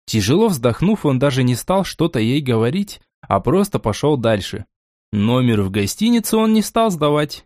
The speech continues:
и, как и подозревал, Луиза тоже. Выспавшись днем, Хосе посмотрел, чем занята Луиза. Та оказалась на улице рядом с гостиницей с амулетом в руках.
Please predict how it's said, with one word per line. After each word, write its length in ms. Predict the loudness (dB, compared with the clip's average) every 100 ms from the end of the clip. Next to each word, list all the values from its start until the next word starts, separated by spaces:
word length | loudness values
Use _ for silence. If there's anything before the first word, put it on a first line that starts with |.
| _
и, 160 | -6 0
как 240 | 0 0
и 60 | -2
подозревал, 760 | 0 -2 0 0 0 0 -2 -6 -4
Луиза 480 | 0 2 2 0 -2
тоже. 420 | 0 0 -2 -8 _ _ _ _ -6
Выспавшись 1000 | -2 0 2 0 0 -2 0 0 0 0
днем, 340 | 0 0 0
Хосе 380 | 0 0 0 0
посмотрел, 640 | 0 0 0 0 0 0
чем 240 | 0 0 2
занята 440 | 2 0 0 0
Луиза. 580 | 2 2 0 0 -4 -8 _ _ _ -2
Та 260 | 2 2
оказалась 640 | 2 0 0 2 2 0 0
на 120 | 0
улице 420 | 2 0 0 0
рядом 300 | 2 2 0
с 60 | 0
гостиницей 640 | -2 -2 -2 -2 0 -2
с 80 | 0
амулетом 500 | 0 0 0 0 0
в 40 |
руках. 500 | -2 -2 -6 -8 -12